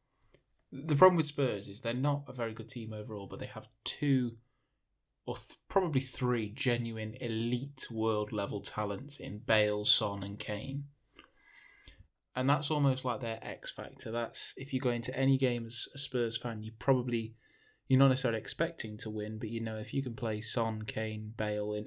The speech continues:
any two of, probably two of those players,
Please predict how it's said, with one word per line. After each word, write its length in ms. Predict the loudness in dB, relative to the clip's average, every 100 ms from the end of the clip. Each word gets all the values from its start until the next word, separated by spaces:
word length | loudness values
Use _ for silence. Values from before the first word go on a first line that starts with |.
| -2
any 580 | 0 2 0 -2 -6 -10 _ _ -4
two 300 | 2 6 6
of, 300 | 6 -6 0
probably 200 | 2 2
two 240 | 0 2
of 120 | 4
those 180 | 2 0
players, 500 | -2 -6 -6 -8 -12